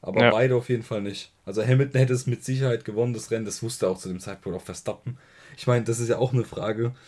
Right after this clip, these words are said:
Speaker 1: äh, gewesen, wir sollen mal was sagen zu dem Horror-Boxenstopp von Red Bull. Stimmt, das war auch eine Katastrophe. Eigentlich muss man überlegen, ne?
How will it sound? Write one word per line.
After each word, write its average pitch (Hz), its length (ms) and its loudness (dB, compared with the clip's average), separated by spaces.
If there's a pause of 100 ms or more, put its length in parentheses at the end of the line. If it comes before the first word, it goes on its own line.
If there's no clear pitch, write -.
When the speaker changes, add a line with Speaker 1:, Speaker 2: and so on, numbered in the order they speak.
(200)
Speaker 1:
äh, 101 180 -2
gewesen, 113 420 0
wir 107 80 -2
sollen 107 220 -2
mal 104 120 -2
was 120 180 -6
sagen 113 180 -2
zu 110 100 -8
dem 107 260 -6
Horror-Boxenstopp 135 1600 0
von 120 280 2
Red 120 460 -2
Bull. 160 280 0 (400)
Stimmt, 135 200 0
das 123 140 -2
war 110 120 2
auch 123 140 2
eine 117 140 2
Katastrophe. 104 460 -4
Eigentlich 170 400 0
muss 139 180 0
man 131 140 0
überlegen, 113 400 0
ne? 131 200 0